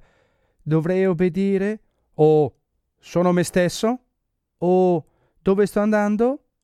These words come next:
o "come mi chiamo?", e occupandovene in modo tale che quelli forti nella società diventino forti.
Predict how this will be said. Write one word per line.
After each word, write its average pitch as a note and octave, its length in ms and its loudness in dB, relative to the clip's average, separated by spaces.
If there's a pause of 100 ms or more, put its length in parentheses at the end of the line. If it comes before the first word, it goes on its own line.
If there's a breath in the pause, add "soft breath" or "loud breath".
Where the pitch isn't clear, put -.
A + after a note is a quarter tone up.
(400)
o D#3+ 400 2 (460)
"come A3 240 0
mi G#3+ 140 0
chiamo?", A3 560 0 (760)
e D3 140 -2
occupandovene F3 800 0
in D3 120 0
modo D#3+ 300 0
tale D#3+ 420 -2
che C3+ 320 -2
quelli D#3+ 280 0
forti D3+ 640 -2
nella C3+ 220 -2
società C#3+ 420 -4
diventino C3 480 -4
forti. A#2 480 -4